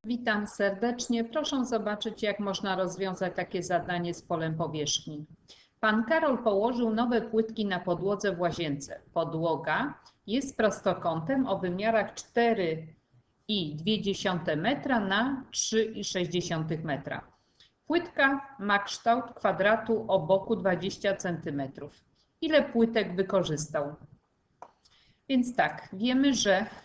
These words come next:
e, podłoga ma kształt prostokąta o wymiarach cztery i dwie dziesiąte metra na trzy i sześć dziesiątych metra,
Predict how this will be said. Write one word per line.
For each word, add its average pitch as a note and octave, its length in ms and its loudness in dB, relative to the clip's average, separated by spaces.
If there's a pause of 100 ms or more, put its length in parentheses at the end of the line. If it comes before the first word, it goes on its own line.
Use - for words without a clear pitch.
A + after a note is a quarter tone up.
(120)
e, F3+ 1080 0
podłoga F#3 1000 2 (920)
ma G3+ 180 4
kształt A#3 580 4
prostokąta F#3+ 1080 0
o G3 120 0
wymiarach G3 680 0 (380)
cztery G#3+ 840 0
i F3+ 140 -2
dwie F3+ 240 -2
dziesiąte E3 600 0
metra D#3+ 760 -2
na G3 380 0
trzy - 260 -2
i F#3+ 140 -2
sześć F3 300 0
dziesiątych D3 560 -6
metra, C3+ 400 -8